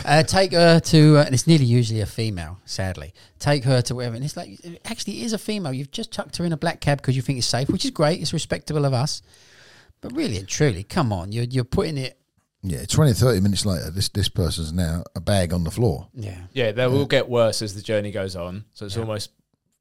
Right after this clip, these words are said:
Speaker 3: uh, my sort of rule is, like, you know, imagine that they're gonna be two times. I mean, I, I very, I got pretty much stitched up with this this week, actually. I don't really,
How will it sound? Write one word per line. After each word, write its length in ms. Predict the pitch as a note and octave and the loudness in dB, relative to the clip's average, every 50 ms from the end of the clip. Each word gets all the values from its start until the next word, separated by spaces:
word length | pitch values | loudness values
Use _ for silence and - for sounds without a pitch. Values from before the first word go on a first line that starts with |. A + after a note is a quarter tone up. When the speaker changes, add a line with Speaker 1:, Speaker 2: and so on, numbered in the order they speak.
| _ | _
Speaker 3:
uh, 100 | - G#2+ | -16 -14
my 340 | A#2 A#2 A2+ A2+ A2+ A2 A2 | -12 -8 -6 -4 -2 -2 -4
sort 220 | G2 - A2+ F2+ F#2+ | -4 -6 -10 -10 -10
of 60 | G2 | -10
rule 160 | G#2+ G2+ G2 | -8 -8 -8
is, 100 | G2+ F#2+ | -8 -10
like, 160 | F2+ F#2 F#2+ E2+ | -10 -10 -12 -12
you 80 | F#2 | -12
know, 80 | F#2+ F#2 | -12 -12
imagine 340 | G2 G#2+ G#2+ F2 F#2 F#2 F#2 | -10 -10 -10 -10 -10 -12 -12
that 140 | F2+ F2+ - | -12 -14 -14
they're 80 | F2+ | -14
gonna 160 | F2+ G2 F#2+ F2+ | -14 -14 -14 -14
be 200 | F2 F2 F2 - _ - | -14 -14 -16 -16 _ -18
two 220 | - - G2+ F#2 | -14 -12 -12 -12
times. 240 | F2 - G2 F#2+ F2+ - - | -12 -12 -12 -14 -12 -10 -8
I 40 | B2+ | -4
mean, 160 | C3+ C#3+ C3+ | 0 2 2
I, 120 | B2+ C3+ - | 2 2 2
I 200 | B2+ C3 B2+ - - - - G#2 A#2 A#2 _ _ C3 | 0 -2 -2 -4 -6 -16 -20 -20 -20 -20 _ _ -8
very, 300 | - C#3 B2 G#2 G#2 F2+ _ _ _ _ - | -4 -4 -4 -4 -6 -14 _ _ _ _ -12
I 60 | A2 A2+ | -8 -6
got 240 | B2+ A2+ - _ - | -4 -4 -6 _ -8
pretty 100 | A2 G2+ | -10 -8
much 120 | F#2 F2+ - | -8 -10 -12
stitched 240 | - A2 E2+ F#2 - | -10 -10 -12 -12 -12
up 60 | F#2 | -16
with 80 | - F2 | -14 -14
this 100 | F2 - | -12 -10
this 200 | - F#2+ F2 - | -10 -10 -10 -6
week, 240 | G2+ A2 G#2+ - - | -6 -6 -6 -8 -10
actually. 420 | - - - - - D2 D#2 F#2+ _ _ | -16 -20 -20 -20 -18 -18 -18 -18 _ _
I 140 | - G2 A2 | -8 -8 -6
don't 320 | F#2+ - A#2+ A2+ G#2+ F#2 F2 | -4 -2 -4 -4 -4 -8 -12
really, 280 | G#2 G#2 G2 F2+ F2 | -12 -10 -10 -10 -12